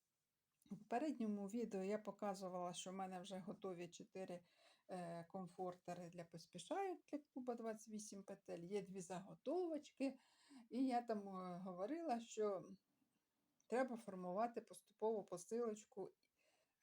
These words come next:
з іншими речами для куратора. Отже, я подивилася у себе в запасах і знайшла ось таку от стокову пряжу,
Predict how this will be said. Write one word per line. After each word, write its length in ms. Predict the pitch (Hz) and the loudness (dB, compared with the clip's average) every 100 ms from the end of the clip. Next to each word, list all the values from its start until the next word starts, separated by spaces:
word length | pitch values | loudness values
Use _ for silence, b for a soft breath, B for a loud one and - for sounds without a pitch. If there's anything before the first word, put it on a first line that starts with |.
| - | -12
з 180 | - - | -10 0
іншими 580 | 240 233 226 196 175 165 | 4 6 4 -2 -4 -4
речами 600 | 175 - 180 156 156 160 - | -4 -6 -4 -4 -6 -8 -10
для 460 | 165 170 160 160 - | -6 -2 -2 -4 -4
куратора. 640 | 180 160 160 165 165 202 - b b b b b b | -2 -2 -4 -8 -10 -10 -16 b b b b b b
Отже, 320 | 269 302 233 226 | 4 4 4 4
я 160 | 247 | 4
подивилася 800 | 262 202 208 214 233 220 220 190 | 2 0 0 2 2 2 0 -4
у 40 | |
себе 300 | 190 208 196 | -2 -2 -2
в 60 | 180 | -6
запасах 720 | - 170 311 381 370 302 294 | -6 6 10 10 10 4 4
і 280 | - 233 247 | 0 4 4
знайшла 580 | - 190 - 269 339 311 | 4 0 0 2 0 2
ось 220 | 208 220 | 2 2
таку 420 | - 185 - 285 | 0 -4 4 8
от 200 | 277 247 | 8 6
стокову 600 | - - 247 240 185 175 175 | -6 6 6 8 0 0 -2
пряжу, 680 | - 175 - - 226 339 | -2 -2 -4 -2 2 2